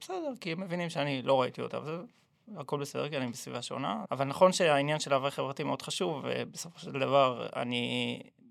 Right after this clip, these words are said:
אני לא ייהנה מלשבת, אה, ולשוחח עם אנשים כל,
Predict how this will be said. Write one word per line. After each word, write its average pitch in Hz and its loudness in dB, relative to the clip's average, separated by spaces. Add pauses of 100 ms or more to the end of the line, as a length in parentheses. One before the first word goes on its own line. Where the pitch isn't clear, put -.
(280)
אני 139 0
לא 147 6
ייהנה 160 8
מלשבת, 135 0
אה, 123 0
ולשוחח 123 -2
עם 135 -2
אנשים 127 -2
כל, 135 0